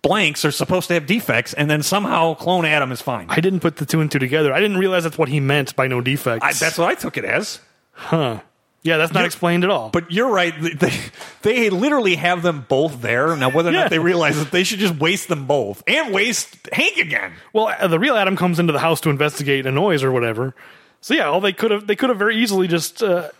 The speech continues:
Speaker 2: if, if they had decided to take this, uh, we don't care who this is, just, just take him.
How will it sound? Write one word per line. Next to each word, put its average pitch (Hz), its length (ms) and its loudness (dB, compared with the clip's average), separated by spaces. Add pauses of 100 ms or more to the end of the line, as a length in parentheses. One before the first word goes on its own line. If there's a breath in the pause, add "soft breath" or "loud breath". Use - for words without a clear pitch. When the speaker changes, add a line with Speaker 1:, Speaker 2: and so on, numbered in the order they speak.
(120)
Speaker 2:
if, - 260 -4
if 190 160 -2
they 226 120 2
had 180 420 -2
decided 233 460 2
to 196 60 2
take 180 280 -2
this, 170 240 0
uh, 175 260 0
we 180 80 -2
don't 233 100 2
care 190 120 0
who 208 180 0
this 196 220 0
is, 131 160 2
just, 147 140 0
just 160 120 -2
take 165 220 0
him. 123 220 -4